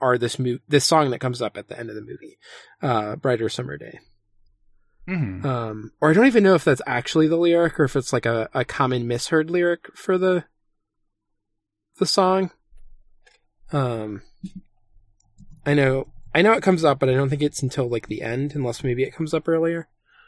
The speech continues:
Speaker 2: Mm-hmm.
Speaker 1: There's that whole undercurrent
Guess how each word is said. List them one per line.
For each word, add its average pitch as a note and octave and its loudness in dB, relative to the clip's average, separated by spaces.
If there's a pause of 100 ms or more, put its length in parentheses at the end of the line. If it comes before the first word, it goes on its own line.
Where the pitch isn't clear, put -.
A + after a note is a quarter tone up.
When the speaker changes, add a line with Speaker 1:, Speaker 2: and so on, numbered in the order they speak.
(120)
Speaker 2:
Mm-hmm. A2+ -6 (840)
Speaker 1:
There's F3+ 8
that G#3 8
whole F#3+ 6
undercurrent D3+ 4